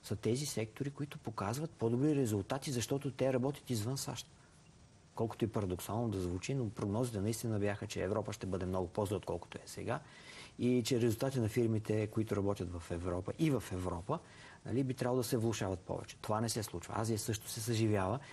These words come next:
Това в някаква степен, а, води до по-доброто представяне на тези бизнеси, на тези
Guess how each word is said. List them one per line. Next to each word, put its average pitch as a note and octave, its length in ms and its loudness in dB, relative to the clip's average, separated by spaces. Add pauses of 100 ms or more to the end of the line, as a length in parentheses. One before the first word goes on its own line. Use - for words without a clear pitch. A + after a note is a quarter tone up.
(220)
Това E3+ 160 -2
в - 80 -14
някаква E3+ 240 -2
степен, D#3+ 420 0 (360)
а, A2+ 360 0 (960)
води F3 380 4
до D3+ 560 4
по-доброто A#2 420 2
представяне A#2 600 0
на A#2 120 0
тези A#2 260 -2
бизнеси, A2+ 480 -2
на F2 60 -2
тези G2+ 400 -2